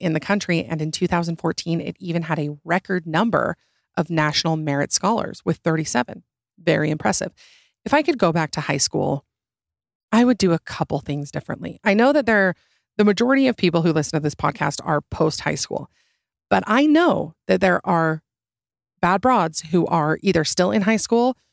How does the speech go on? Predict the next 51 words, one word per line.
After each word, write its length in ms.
or 180
even 280
still 240
in 120
middle 200
school. 380
How 120
do 60
I 80
know 120
this? 180
Because 260
I 120
met 360
a 60
couple 340
of 140
them. 240
When, 260
when 240
these 200
girls 240
approached 360
me, 120
I 120
was 140
at 180
the 80
new 360
Lonely 280
Ghost 240
store 240
in 240
Provo, 480
and 480
this 160
group 200
of 80
girls 240
approached 380
me, 260
and 120
I 40
think 180
they 80
said 200
they 100
were 100
fourteen 520
or 80
fifteen, 520